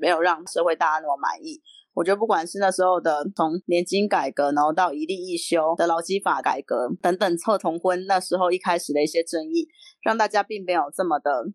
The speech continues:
对于民进党有那么多的，嗯，我觉得是，是理解吧。因为其实我觉得在政治的过程中，你无法真的一步就做到最多。我觉得这个也是在三一八学运过程中会有一点冲突的地方。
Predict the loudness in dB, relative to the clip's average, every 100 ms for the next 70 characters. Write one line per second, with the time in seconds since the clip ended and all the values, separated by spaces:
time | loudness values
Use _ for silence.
0 | _ 0 2 2 0 -2 0 0 0 0
1 | 2 2 2 0 2 2 2 0 0 -6
2 | _ 0 2 2 2 4 2 2 2 2
3 | 0 -8 -2 0 2 0 0 0 2 2
4 | 2 2 2 2 2 2 4 0 -2 _
5 | 0 2 0 0 -2 2 0 2 -2 0
6 | 0 0 -6 _ -2 -2 _ 0 2 2
7 | 0 -2 -4 2 2 0 -8 -10 -2 0
8 | 0 0 -2 2 0 2 -2 -2 -4 -4
9 | -6 -4 -6 -10 _ _ _ 0 0 0
10 | 2 2 0 2 0 0 -2 -2 -2 2
11 | 2 2 -4 -2 -2 0 -4 0 0 2
12 | -2 2 0 0 -2 0 2 2 4 2
13 | 2 -2 -2 -12 -4 -4 -4 -4 0 0
14 | -2 -6 -2 -2